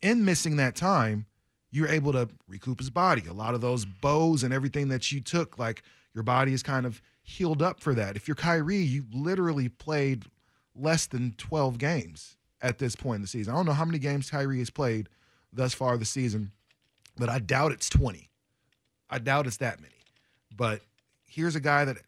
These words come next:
again, his body is rested. What do we talk about all the time? The healthiest team typically wins the playoffs.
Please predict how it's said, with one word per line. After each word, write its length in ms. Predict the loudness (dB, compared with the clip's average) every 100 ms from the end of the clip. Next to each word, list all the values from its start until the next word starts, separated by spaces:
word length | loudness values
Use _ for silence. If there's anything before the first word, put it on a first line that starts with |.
| -16
again, 340 | -8 -2 -2 -2
his 180 | -6
body 340 | -6 -4 -2 -4
is 140 | -6
rested. 380 | -4 -4 -6 -14 -6
What 140 | -2
do 80 | 0
we 80 | 0
talk 220 | 0 0
about 160 | -2
all 120 | 0 -2
the 100 | -2
time? 280 | -2 -2
The 60 | -2
healthiest 460 | -4 -4 -4 -6 -4
team 300 | -4 -4 -4
typically 440 | -6 -6 -4 -2
wins 260 | -2 -2 -6
the 60 |
playoffs. 440 | -12 -14 -16 -20